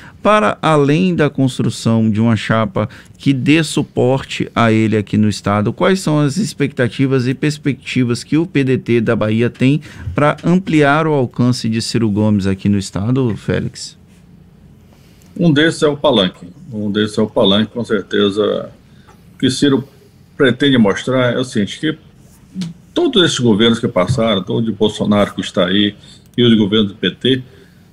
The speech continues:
Speaker 2: sempre fizeram economia pífia, sempre fizeram economia voltada para o sistema financeiro. Não é uma economia do Brasil que foi voltada para o trabalho, para o emprego, para a geração de riqueza,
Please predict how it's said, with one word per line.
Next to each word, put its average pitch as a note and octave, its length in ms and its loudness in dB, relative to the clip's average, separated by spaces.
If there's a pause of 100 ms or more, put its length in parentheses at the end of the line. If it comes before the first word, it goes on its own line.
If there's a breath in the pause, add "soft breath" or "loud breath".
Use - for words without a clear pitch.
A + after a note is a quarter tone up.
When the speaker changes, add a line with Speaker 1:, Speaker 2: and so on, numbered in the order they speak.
(140)
Speaker 2:
sempre G3+ 640 0
fizeram E3 340 2
economia D3+ 400 2
pífia, C#3+ 640 -4 (280)
sempre F3 240 -2
fizeram E3 220 2
economia D3+ 380 2
voltada C#3 520 0
para C#3 100 -6
o - 20 -2
sistema D3 260 -2
financeiro. A2+ 600 0 (720 soft breath)
Não F3+ 220 0
é F#3 100 4
uma F3 100 0
economia B2 520 2
do G2 100 -6
Brasil G2 560 -2 (360)
que C#3 100 -2
foi D3 140 2
voltada B2 400 0
para - 100 -10
o B2+ 60 -6
trabalho, G2+ 580 0 (180)
para A2+ 120 -4
o A2+ 40 2
emprego, G#2+ 600 0 (280)
para G#2 100 -2
a - 20 -2
geração A2 360 0
de G#2+ 120 2
riqueza, G2+ 640 0